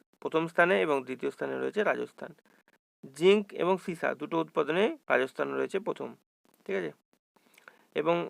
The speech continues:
সবশেষ মনে রাখবে যে অভ্র, অভ্র উৎপাদনে অ-, অন্ধ্রপ্রদেশ হচ্ছে প্রথম, রাজস্থান হচ্ছে দ্বিতীয়, বিহার হচ্ছে তৃতীয়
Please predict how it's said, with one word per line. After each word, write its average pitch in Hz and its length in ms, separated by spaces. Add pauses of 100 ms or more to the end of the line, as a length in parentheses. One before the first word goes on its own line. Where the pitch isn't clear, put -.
(260)
সবশেষ 165 380
মনে 180 240
রাখবে 175 240
যে 196 80
অভ্র, 151 280 (240)
অভ্র 151 140 (220)
উৎপাদনে 170 500
অ-, 147 220 (120)
অন্ধ্রপ্রদেশ 170 480
হচ্ছে 175 220
প্রথম, 160 360 (120)
রাজস্থান 156 480
হচ্ছে 160 240
দ্বিতীয়, 135 360 (580)
বিহার 160 540
হচ্ছে 170 200
তৃতীয় 147 440